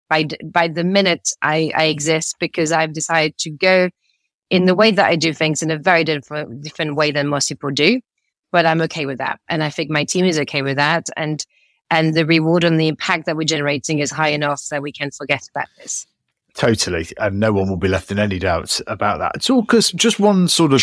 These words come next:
Speaker 2: before we touch on the content and questions and books at the end, just give us an example of a couple more of the job titles that you're hiring for in terms of changing that vocabulary. Because I think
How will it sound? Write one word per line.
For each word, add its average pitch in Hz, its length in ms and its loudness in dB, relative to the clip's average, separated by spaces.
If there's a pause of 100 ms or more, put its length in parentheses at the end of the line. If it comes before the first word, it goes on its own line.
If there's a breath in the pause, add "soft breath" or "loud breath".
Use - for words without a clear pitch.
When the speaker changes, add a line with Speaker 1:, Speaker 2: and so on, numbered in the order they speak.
Speaker 2:
before 139 220 2
we 127 140 4
touch - 340 -2
on 107 80 0
the 104 80 -2
content 104 480 -2
and 92 400 -12 (300)
questions 98 440 -4
and 90 140 -10
books - 280 -2
at - 80 -10
the 110 140 -2
end, 92 340 -6 (380 soft breath)
just 220 220 2
give 226 140 4
us 180 120 0
an 190 80 0
example 147 380 0
of 107 80 0
a 113 40 -4
couple 127 300 -2
more 117 220 4
of 101 60 -2
the 101 60 -2
job 107 300 0
titles 95 500 -4
that 90 100 -8
you're 90 180 -4
hiring 87 420 -2
for 73 300 -12
in 95 80 -12
terms 117 280 -2
of 110 120 -6
changing 113 420 0
that 95 220 -4
vocabulary. 87 640 -6
Because 127 240 0
I 135 40 4
think 175 280 0